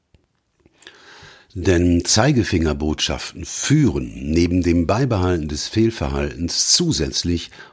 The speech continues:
häufig zu Ist-du-Feindhaltungen, führen zu kleiner werdendem Vertrauen, zu mehr Misserfolgen.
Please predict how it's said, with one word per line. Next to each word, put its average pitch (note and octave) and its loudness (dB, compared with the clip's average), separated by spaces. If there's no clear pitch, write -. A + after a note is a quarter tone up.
häufig D#2 -2
zu - -4
Ist-du-Feindhaltungen, D2+ -2
führen A#2+ 2
zu - -2
kleiner A#2+ 4
werdendem E2+ 0
Vertrauen, E2 0
zu - -2
mehr D#2 0
Misserfolgen. - -4